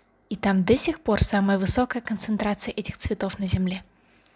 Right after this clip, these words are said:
Нужно нести идею активной,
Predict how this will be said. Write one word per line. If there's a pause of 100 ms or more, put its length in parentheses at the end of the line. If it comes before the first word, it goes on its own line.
(500)
Нужно
нести
идею (220)
активной,